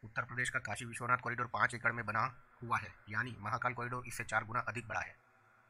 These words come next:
मुख्यमंत्री शिवराज सिंह चौहान ने सोमवार उन्नीस सितंबर दो हज़ार बाईस को बताया कि इस महाकाल corridor का लोकार्पण प्रधानमंत्री नरेंद्र मोदी के हाथों होना है। मुख्यमंत्री ने ट्वीट करते हुए बताया था, "आज हमने जो काम देखा है, उससे मैं संतुष्ट हूँ।"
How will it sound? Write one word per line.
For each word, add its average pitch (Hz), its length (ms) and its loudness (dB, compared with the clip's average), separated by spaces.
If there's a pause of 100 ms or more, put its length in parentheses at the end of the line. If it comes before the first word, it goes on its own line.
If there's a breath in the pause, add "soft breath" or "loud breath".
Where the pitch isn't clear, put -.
(1160 loud breath)
मुख्यमंत्री 117 440 0
शिवराज 113 280 2
सिंह 113 160 -8
चौहान 110 280 4
ने 113 120 0
सोमवार 110 320 0
उन्नीस 113 260 -8
सितंबर 110 300 -4
दो 110 120 0
हज़ार 113 140 0
बाईस 104 220 0
को - 80 -14
बताया 110 260 -2
कि 110 120 -12
इस 113 220 -10
महाकाल 117 320 -4
corridor 214 300 -8
का 104 100 -4
लोकार्पण 110 360 -4 (920 loud breath)
प्रधानमंत्री 123 520 -2
नरेंद्र 113 280 0
मोदी 117 220 -2
के 110 100 -4
हाथों 107 280 0
होना 117 180 4
है। 95 120 0 (440)
मुख्यमंत्री 120 440 -4
ने 117 100 -4
ट्वीट 120 200 -8
करते - 180 -8
हुए - 180 -8
बताया 110 280 -2
था, 90 120 -2
"आज 120 280 2 (360)
हमने 117 220 -2
जो 113 140 -4
काम 110 220 0
देखा 107 220 4
है, 104 160 4 (380)
उससे 120 320 -8
मैं 117 140 -4
संतुष्ट 110 420 -6
हूँ।" 92 120 -12